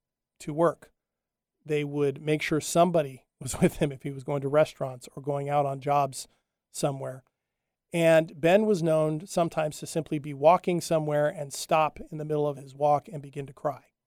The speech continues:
sit down in the middle of the street. Many years later,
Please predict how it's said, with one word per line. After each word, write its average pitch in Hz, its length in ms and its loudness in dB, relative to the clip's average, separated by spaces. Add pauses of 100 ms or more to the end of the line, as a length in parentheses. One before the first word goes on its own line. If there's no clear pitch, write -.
(300)
sit - 260 -4
down 147 220 0
in 139 60 -4
the 135 60 -10
middle 135 220 -6
of 131 60 -12
the 131 60 -18
street. - 360 -14 (2500)
Many 165 240 2
years 165 240 2
later, 165 400 6